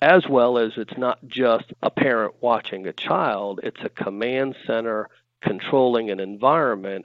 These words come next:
as well as the individual first responder or police officer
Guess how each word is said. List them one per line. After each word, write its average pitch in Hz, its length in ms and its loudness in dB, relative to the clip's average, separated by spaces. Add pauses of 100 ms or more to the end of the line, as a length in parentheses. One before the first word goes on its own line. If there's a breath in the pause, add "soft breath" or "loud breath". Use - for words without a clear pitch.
(120)
as 117 200 0
well 113 300 0
as 110 160 -4
the 107 160 -10
individual 110 880 -4
first 113 300 0
responder 107 560 -2
or 95 280 -8
police 123 400 -6
officer 107 560 -4